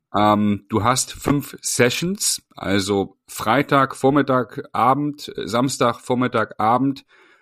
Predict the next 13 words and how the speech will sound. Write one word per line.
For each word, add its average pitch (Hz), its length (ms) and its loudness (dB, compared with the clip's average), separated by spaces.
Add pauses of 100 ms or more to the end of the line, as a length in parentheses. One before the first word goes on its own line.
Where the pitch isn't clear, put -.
(140)
und 117 260 0
Sonntag, 120 540 0
ich - 160 -12
glaub, 113 260 0
all 113 220 4
day 113 240 6
dann. 147 340 2
Ab - 260 -2
zwölf 117 380 2
Uhr 131 280 4
werden 117 260 4
dann 107 200 0
acht - 920 -6